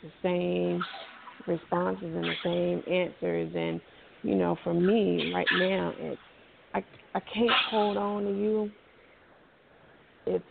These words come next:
I'm not worth holding on for. So I'm not going to continue to badger you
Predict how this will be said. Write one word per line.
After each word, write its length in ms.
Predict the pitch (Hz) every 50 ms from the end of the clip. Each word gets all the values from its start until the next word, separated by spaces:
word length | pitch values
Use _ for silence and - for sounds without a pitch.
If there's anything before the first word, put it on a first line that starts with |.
| - - - - -
I'm 260 | - 190 196 196 196 190
not 220 | 185 190 180 -
worth 220 | 190 190 180 180
holding 440 | - - - 190 196 196 190 185 185
on 280 | - 180 - 180 170 165 -
for. 440 | - 185 160 143 - - - - 190 - - - - - - - - - - - - _ - - - _ - - - - - - - -
So 80 | - 185
I'm 180 | 180 175 175 180
not 320 | 185 185 185 - - 185
going 480 | 185 185 190 196 196 196 196 196 190 -
to 80 | 190 -
continue 680 | - 180 175 170 170 214 226 226 208 196 185 180 185
to 480 | 175 - - - - - - - - - -
badger 360 | 185 180 180 180 180 175 180
you 360 | 175 180 180 175 180 180 175